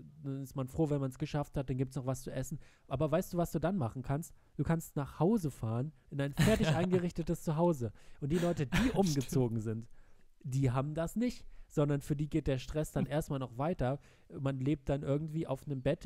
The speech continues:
Speaker 1: in einem leeren Zimmer, man hört hier den Hall, es ist einfach noch nicht viel eingerichtet hier. Man muss sich überall
Speaker 2: Ja.
Speaker 1: ummelden.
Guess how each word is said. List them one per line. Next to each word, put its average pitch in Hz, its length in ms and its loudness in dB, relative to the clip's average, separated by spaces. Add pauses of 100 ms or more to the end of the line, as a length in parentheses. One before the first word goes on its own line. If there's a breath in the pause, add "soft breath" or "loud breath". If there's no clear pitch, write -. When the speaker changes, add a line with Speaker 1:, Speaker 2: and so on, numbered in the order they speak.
Speaker 1:
in 143 100 0
einem 131 140 0
leeren 143 320 2
Zimmer, 151 260 0
man 131 260 0
hört 127 220 2
hier 139 140 0
den 113 260 -4
Hall, 131 380 2
es 135 120 -8
ist 135 120 -8
einfach 131 340 -2 (480 soft breath)
noch 135 180 2
nicht 160 220 0
viel 196 140 2
eingerichtet 135 640 -2
hier. 147 200 2 (300 soft breath)
Man 135 140 2
muss 156 160 2
sich 160 200 -2
überall 190 340 4
Speaker 2:
Ja. - 40 0
Speaker 1:
ummelden. 156 800 2